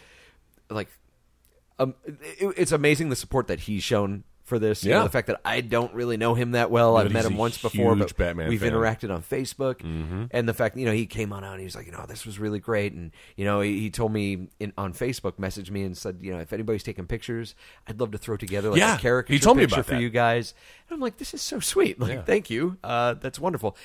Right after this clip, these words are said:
Speaker 1: So, yeah, you know, this whole thing, just <laughs> now that we've talked for a half hour about this.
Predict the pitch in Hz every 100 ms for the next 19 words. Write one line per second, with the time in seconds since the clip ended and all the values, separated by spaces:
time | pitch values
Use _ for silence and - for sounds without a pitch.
0 | - - _ _ _ - - 220 170 87
1 | 87 156 143 143 156 175 165 147 143 139
2 | 120 - 120 - 269 - 214 135 127 120
3 | - 117 - 107 110 107 110 98 90 175
4 | - - -